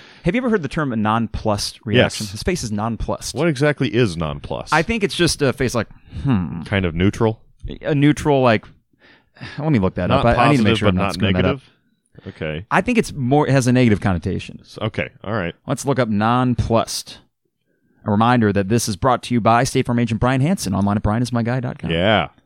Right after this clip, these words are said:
Speaker 2: So Kipper's still on Garza despite the third foul, and he just picked up his fourth on Garza.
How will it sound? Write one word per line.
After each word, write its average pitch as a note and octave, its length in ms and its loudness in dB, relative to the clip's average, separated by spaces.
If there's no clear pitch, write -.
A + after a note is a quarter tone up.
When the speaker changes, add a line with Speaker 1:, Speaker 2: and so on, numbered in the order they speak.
Speaker 2:
So G#2+ 220 -6
Kipper's E3 320 0
still D#3+ 220 2
on A2+ 140 2
Garza F#2 340 2
despite F2+ 400 0
the G2 60 -8
third G2 300 0
foul, F#2+ 460 2
and F#2+ 580 0
he F2 120 -2
just E2+ 200 -10
picked E2+ 200 -2
up D#2+ 140 -2
his D#2+ 80 -8
fourth D2+ 320 -6
on - 160 -12
Garza. - 300 -14